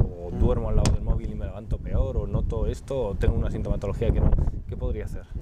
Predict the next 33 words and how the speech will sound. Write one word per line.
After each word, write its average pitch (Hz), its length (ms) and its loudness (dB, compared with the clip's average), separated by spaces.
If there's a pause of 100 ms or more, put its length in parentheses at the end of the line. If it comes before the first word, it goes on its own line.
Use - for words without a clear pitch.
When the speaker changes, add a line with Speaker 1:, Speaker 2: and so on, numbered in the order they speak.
(480)
Speaker 2:
Primero 165 580 4 (520)
es 170 420 4
escuchar. 127 520 4 (440)
¿Vale? 143 280 0
Ese, 139 200 -4 (140)
escuchar 131 320 4
es 139 100 6
gratis, 107 380 2
que 120 80 0
escuche 131 420 6
lo 131 80 8
que 123 60 6
estoy 127 200 0
diciendo, 185 540 4
que 123 80 -4
se - 80 -4
informe 135 340 4
en 139 60 4
internet, 127 460 4 (260)
se - 180 -2
puede 123 140 4
informar 123 240 0
lo 120 80 2
que 113 100 -4
quiera, 165 320 -2 (320)
se - 220 0
puede, 127 720 8
puede 131 180 2
mandar 127 320 2
un 123 140 0
mail 123 180 -2
a, 117 280 0 (520)
a, 107 500 0